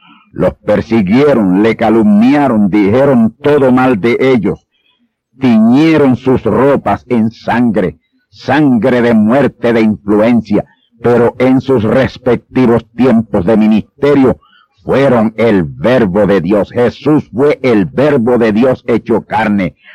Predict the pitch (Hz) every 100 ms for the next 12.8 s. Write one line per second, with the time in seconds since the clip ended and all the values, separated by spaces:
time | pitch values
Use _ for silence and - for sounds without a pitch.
0 | _ - - 131 143 127 123 117 - 143
1 | 151 131 117 98 85 120 143 131 110 120
2 | 110 98 104 123 120 - 113 113 123 104
3 | - 92 110 104 98 85 71 _ _ _
4 | - 135 135 120 - _ _ _ - 135
5 | 135 143 101 - - 151 143 123 110 117
6 | 120 117 104 107 101 101 101 139 135 90
7 | 95 90 98 78 92 110 117 - 98 95
8 | 107 92 - 92 98 95 80 _ _ _
9 | _ _ 117 139 147 151 - _ 135 131
10 | 127 127 123 113 143 165 143 92 - 85
11 | 120 113 _ _ 117 151 143 110 - 90
12 | 107 98 90 92 110 101 95